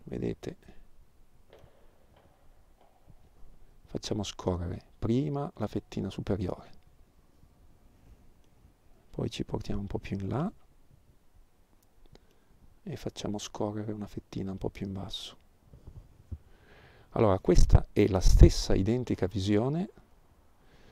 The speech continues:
che avreste guardando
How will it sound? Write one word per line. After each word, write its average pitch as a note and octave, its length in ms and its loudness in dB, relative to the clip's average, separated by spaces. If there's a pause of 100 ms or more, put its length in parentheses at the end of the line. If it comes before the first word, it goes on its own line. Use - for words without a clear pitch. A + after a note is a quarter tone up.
(500)
che - 180 2
avreste G#2 600 6 (800)
guardando G2+ 600 2